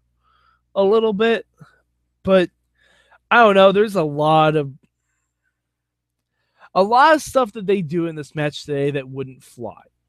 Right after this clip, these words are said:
That wouldn't fly today. Like, there's one point where Hulk Hogan rips up the Iraqi flag.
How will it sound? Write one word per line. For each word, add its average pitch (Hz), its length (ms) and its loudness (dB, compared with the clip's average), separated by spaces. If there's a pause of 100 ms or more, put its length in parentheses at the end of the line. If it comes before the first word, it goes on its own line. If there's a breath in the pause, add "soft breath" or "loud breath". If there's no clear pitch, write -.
(640)
That 147 80 -6
wouldn't 143 260 -6
fly 120 240 -10
today. 110 300 -18 (360 soft breath)
Like, 160 320 0
there's 214 280 -6
one 151 220 -4
point 151 240 -6
where 135 120 -4
Hulk 147 240 -2
Hogan 131 300 -4
rips 120 240 -8
up 127 140 -6
the 127 140 -4
Iraqi 123 460 -6
flag. 127 600 -8